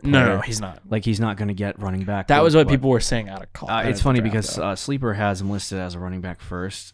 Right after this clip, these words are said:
Speaker 2: and so I have to scroll over to see his freaking receiving numbers. But he had nine for, it was nine targets, seven receptions, eighty-two yards, no touchdowns. Um,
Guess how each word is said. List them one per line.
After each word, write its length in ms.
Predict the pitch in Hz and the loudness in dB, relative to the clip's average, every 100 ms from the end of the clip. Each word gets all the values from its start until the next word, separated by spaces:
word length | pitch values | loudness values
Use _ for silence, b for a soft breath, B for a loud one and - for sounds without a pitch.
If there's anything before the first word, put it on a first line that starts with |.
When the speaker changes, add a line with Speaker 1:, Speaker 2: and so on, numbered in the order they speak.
| - | -12
Speaker 2:
and 240 | 104 90 | -10 -10
so 200 | - 95 | -8 -8
I 60 | 90 | -6
have 100 | 98 | -8
to 100 | - | -10
scroll 380 | - - 107 98 | -12 -2 0 2
over 260 | 101 101 90 | 2 0 -2
to 100 | 92 | -6
see 240 | - 101 | -4 -4
his 180 | 95 90 - | -2 -6 -8
freaking 300 | - 104 98 | -8 -8 -6
receiving 460 | 90 107 110 101 | -6 -6 -4 -4
numbers. 360 | 92 87 95 92 | -6 -6 -8 -8
But 200 | - 98 | -8 -6
he 60 | 107 | -4
had 120 | 101 | -2
nine 380 | 107 110 117 110 | -2 0 0 -2
for, 160 | 107 | -6
it 140 | 110 107 | -4 -2
was 200 | 98 - | -2 -2
nine 200 | 113 117 | -2 0
targets, 320 | 113 113 - | 0 -2 -2
seven 180 | 113 107 | -2 0
receptions, 540 | 101 110 104 107 98 - | 0 0 2 0 -4 -4
eighty-two 300 | 113 110 113 | -4 -4 -2
yards, 400 | 101 98 104 - b b b b - | 0 0 -2 -6 b b b b -8
no 100 | 110 | -6
touchdowns. 540 | 113 107 - 110 101 b b b b b | -2 -2 0 0 0 b b b b b
Um, 380 | - 107 104 - | -4 -2 -2 -6